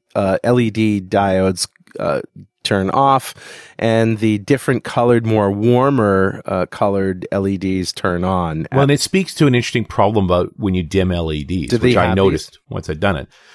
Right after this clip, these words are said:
Speaker 2: They don't change. What incandescent bulbs, halogens, and the like,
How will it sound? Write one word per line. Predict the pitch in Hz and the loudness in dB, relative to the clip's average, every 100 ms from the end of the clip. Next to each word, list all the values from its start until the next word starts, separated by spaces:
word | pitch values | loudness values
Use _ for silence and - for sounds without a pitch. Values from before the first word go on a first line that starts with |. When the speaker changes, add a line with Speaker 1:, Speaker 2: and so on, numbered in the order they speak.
| _ | _
Speaker 2:
They | 123 | 2
don't | 123 123 | 2 2
change. | - 110 104 - | 0 0 0 -6
What | 120 113 107 - _ 127 | -2 2 2 -2 _ 0
incandescent | 151 185 190 170 123 117 123 87 | 2 2 0 0 0 0 -2 0
bulbs, | 82 80 - | 0 0 -2
halogens, | 85 87 82 87 92 | -2 -2 -2 -4 -2
and | |
the | 90 | -2
like, | 78 64 62 | -4 -6 -10